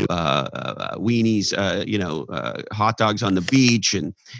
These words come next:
and s'mores and, and a fire and watch the sunset and have this wonderful experience.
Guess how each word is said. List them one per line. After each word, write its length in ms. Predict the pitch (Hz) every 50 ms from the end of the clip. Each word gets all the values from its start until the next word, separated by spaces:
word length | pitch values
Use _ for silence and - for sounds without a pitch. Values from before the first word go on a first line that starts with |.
| - _ _
and 300 | - 92 85 80 73 67
s'mores 800 | 64 - - - 131 135 131 123 123 117 113 113 113 110 101 - 82
and, 340 | 80 80 80 80 78 - -
and 140 | 92 95
a 40 | 87
fire 640 | - - - 127 123 120 120 117 117 113 107 101 95
and 160 | 95 87 87
watch 280 | 92 107 104 101 - -
the 80 | - 95
sunset 720 | - - 131 123 123 123 110 - - 117 110 104 104 101 90
and 120 | 92 -
have 180 | 135 107 101 92
this 180 | 101 95 -
wonderful 400 | 98 101 95 95 95 95 - 92
experience. 460 | 95 - - - - - - - -